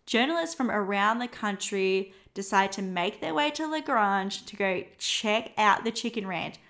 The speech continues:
By the time all these journalists got to it, place was closed, locked up, and people have no idea where Miss Edna and her girls had gone. Well, that's what the article that Larry King wrote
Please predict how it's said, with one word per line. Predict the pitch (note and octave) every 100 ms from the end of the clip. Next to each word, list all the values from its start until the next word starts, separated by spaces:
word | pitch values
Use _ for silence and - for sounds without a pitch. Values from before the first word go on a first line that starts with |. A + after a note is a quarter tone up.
| - _ _
By | G3+
the | G3
time | G3+ A3+ A3+ -
all | A3
these | A3 G#3+
journalists | - A3 G#3+ A3 G#3+ -
got | A3 A#3+
to | A#3 G#3
it, | A3 - - _
place | - G#3+ G#3
was | F3+ -
closed, | - G#3+ A3 C4 B3+ - _
locked | G#3 G3 G#3+ B3+ - A3+
up, | G#3+ A3 - _ - _ _ _
and | G#3 G3+ G3+
people | - A#3+ A#3+ C4
have | A#3 F#3+ - -
no | G3 G3 A#3+ F4
idea | F#4+ F4+ C4+ B3+ B3 B3+ -
where | G3 F#3
Miss | G3+ C#4+ -
Edna | - G#3+ G#3 G#3 G#3 - - _
and | A3 G#3+ G#3+
her | - G3+
girls | G3+ F#3 F3 F3+
had | - - F3+ F3+ - - -
gone. | F3+ E3+ C#2 C#2 G3+ - - - -
Well, | - A#3+ A#3
that's | C4 D4 C#4+ -
what | C#4+
the | A#3+ G#3+
article | A3 A3 A3 G#3 G3+
that | G3+ F#3+ -
Larry | G3+ G3 G#3
King | - G3 G3
wrote | F#3+ G3